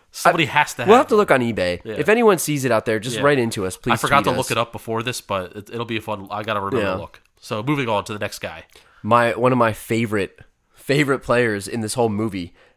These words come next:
Speaker 2: Nigel Gruff.
Speaker 1: Nigel Gruff.
Speaker 2: Played by Reese Evans.
Speaker 1: Gotta love the name Reese.
Speaker 2: So Nigel Gruff is a Welsh footballer and pub owner, nicknamed The Leg, because he can kick a football. Can you think of anyone else called The Leg?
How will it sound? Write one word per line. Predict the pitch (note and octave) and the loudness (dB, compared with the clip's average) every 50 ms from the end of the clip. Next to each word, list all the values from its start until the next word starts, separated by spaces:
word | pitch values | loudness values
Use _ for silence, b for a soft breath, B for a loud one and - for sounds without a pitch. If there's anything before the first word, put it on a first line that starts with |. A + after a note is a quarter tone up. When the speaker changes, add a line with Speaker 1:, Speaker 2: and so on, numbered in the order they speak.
| b | b
Speaker 2:
Nigel | - A2 A2+ A2 B2+ C3 A#2+ C3+ B2 A2+ | -2 2 2 2 4 4 2 2 2 0
Gruff. | F#2 F#2+ G2 G#2 G2 - - - - - | -2 0 0 0 0 0 -4 -12 -16 -14
Speaker 1:
Nigel | - F#2 C#3 C#3+ D3+ D3+ | -6 -6 -4 -2 -2 -4
Gruff. | B2 A#2+ B2+ A#2+ G2 | -4 -2 -2 -2 2
Speaker 2:
Played | - C#3+ D3 D3+ C#3 | 2 4 4 4 4
by | A#2+ C3+ C3 C3 B2+ B2 A#2+ A2+ b b b b b b b | 4 4 4 6 4 2 2 0 b b b b b b b
Reese | A2 G#2+ G#2+ D3 D#3+ D3+ - - - - B2 | -10 -6 -4 -4 -2 -2 -2 -4 -4 -2 -2
Evans. | C3 A#2+ A#2+ G#2+ F2+ F2 F2 - - - - | -2 0 0 -2 -2 -4 -6 -8 -12 -4 0
Speaker 1:
Gotta | E3+ G#3 A3 | 2 2 4
love | G3 F3 C#3+ A#2+ | 4 2 0 0
the | A#2+ | -2
name | A#2+ A#2+ A#2 F#2+ | -2 -2 -2 -4
Reese. | G#2 G#2 G#2 G2+ G2 - - - - - - - | -8 -10 -10 -8 -8 -8 -10 -10 -12 -12 -10 -10
Speaker 2:
So | - - - C#3+ C#3 C3+ C3 B2 B2 b b b b - | -4 2 4 6 6 6 4 2 -2 b b b b 0
Nigel | A#2 C3+ E3+ F#3+ G3 E3+ | 4 4 4 4 4 4
Gruff | D3+ D3+ C#3+ - C#3 | 4 4 4 4 0
is | B2+ A#2 | -2 -2
a | A#2+ A2 | -2 -2
Welsh | G#2 G2 A2 A#2 C#3 C#3 - | 0 0 2 2 2 0 -2
footballer | - - - D3+ - - G2+ F2+ E2 D2 D#2 D#2 C#2+ - _ _ - | -4 -4 -4 -4 0 0 0 0 0 -2 -4 -6 -8 -12 _ _ -6
and | A2 A2 - | -6 -4 0
pub | C3+ C3+ B2 | 0 2 2
owner, | A2+ F#2+ E2+ D#2 D2 - - | 2 0 -2 -4 -8 -10 -6
nicknamed | - B2 B2 - B2 B2 A#2+ A2+ F2+ | -6 -6 -2 0 0 0 0 -2 -4
The | A#2+ A#2+ | -4 -4
Leg, | A2+ G2+ A2+ A#2+ B2 G#2 F2+ D#2+ - - _ _ _ | -2 0 0 0 0 -2 -4 -8 -14 -20 _ _ _
because | - A#2 G#2+ C3+ A#2+ | -8 -4 -4 -2 -2
he | B2+ C#3+ | -2 -2
can | B2+ B2+ | -2 -2
kick | - D3 C3 - | -2 -2 -2 -2
a | B2 | -2
football. | - D3+ D3 - G2+ F#2 B B B B | -2 -2 -2 0 -2 -4 B B B B
Can | - C3 | -6 -4
you | B2+ | -2
think | B2 D3+ C3 | -2 -2 0
of | B2 | 2
anyone | C3+ C#3 C#3+ C3+ B2+ A#2+ | 2 2 2 2 2 2
else | B2 C#3+ - - | 2 2 2 0
called | - C3 A#2+ | 0 0 2
The | A#2+ | 2
Leg? | A2+ A#2 A#2+ C3 D3+ D#3+ - | 2 2 2 0 0 -4 -10